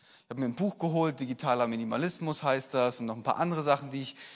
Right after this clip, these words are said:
dazu mir angeschaut habe. Ich habe gemerkt, ich habe einfach viel zu viel Zeug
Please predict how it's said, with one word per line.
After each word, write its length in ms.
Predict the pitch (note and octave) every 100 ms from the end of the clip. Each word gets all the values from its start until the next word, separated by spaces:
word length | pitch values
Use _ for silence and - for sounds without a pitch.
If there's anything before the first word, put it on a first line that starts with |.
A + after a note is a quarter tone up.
| -
dazu 280 | C#3 - C#3+
mir 160 | C#3+
angeschaut 540 | A#2 D3 C#3+ - C3 C3
habe. 180 | C#3 B2 - - -
Ich 60 | E3
habe 120 | -
gemerkt, 600 | D3 D#3 F#3+ E3+ F3 - - - -
ich 120 | -
habe 160 | F#3+ -
einfach 340 | G3 A3 G#3
viel 320 | F3 - G3+ B3
zu 140 | -
viel 260 | - D#3+ -
Zeug 580 | - - A3 G3 D#3+